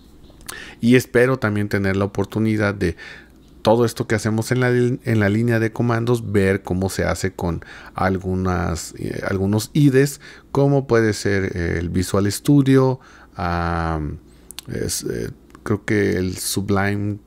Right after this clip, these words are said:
Text también tiene su versión ya para control de versiones. Y, eh, pues uno de los más utilizados es Smart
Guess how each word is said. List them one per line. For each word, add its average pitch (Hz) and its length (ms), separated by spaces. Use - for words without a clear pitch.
Text - 400
también 98 380
tiene 101 280
su 90 580
versión 98 680
ya 95 240
para 95 460
control 90 440
de 95 100
versiones. 135 640
Y, 180 520
eh, 135 600
pues 120 200
uno 135 260
de 123 60
los 113 180
más 117 460
utilizados 127 800
es 113 260
Smart 107 480